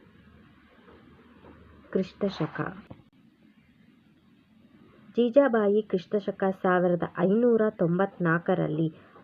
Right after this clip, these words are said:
ಲಖುಜಿ ಜಾಧವ್ ರಾವ್ ಅವರ ಮಗಳಾಗಿ ಜನಿಸಿದಳು. ಕ್ರಿಸ್ತ ಶಕ ಸಾವಿರದ ಆರುನೂರ ಮೂರರಲ್ಲಿ ಶಹಾಜಿಯನ್ನು ವಿವಾಹವಾದಳು. ಶಹಾಜಿಯು ಬಿಜಾಪುರದ ಆದಿಲ್ ಶಾಹಿಯಲ್ಲಿ ಉದ್ಯೋಗ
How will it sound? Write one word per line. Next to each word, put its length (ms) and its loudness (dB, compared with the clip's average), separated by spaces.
ಲಖುಜಿ 680 -2
ಜಾಧವ್ 480 4
ರಾವ್ 280 4
ಅವರ 340 2
ಮಗಳಾಗಿ 920 0
ಜನಿಸಿದಳು. 720 0
ಕ್ರಿಸ್ತ 320 -2
ಶಕ 280 -6
ಸಾವಿರದ 420 0
ಆರುನೂರ 500 2
ಮೂರರಲ್ಲಿ 840 0
ಶಹಾಜಿಯನ್ನು 880 0
ವಿವಾಹವಾದಳು. 1040 2
ಶಹಾಜಿಯು 640 0
ಬಿಜಾಪುರದ 760 -2
ಆದಿಲ್ 400 0
ಶಾಹಿಯಲ್ಲಿ 840 0
ಉದ್ಯೋಗ 460 4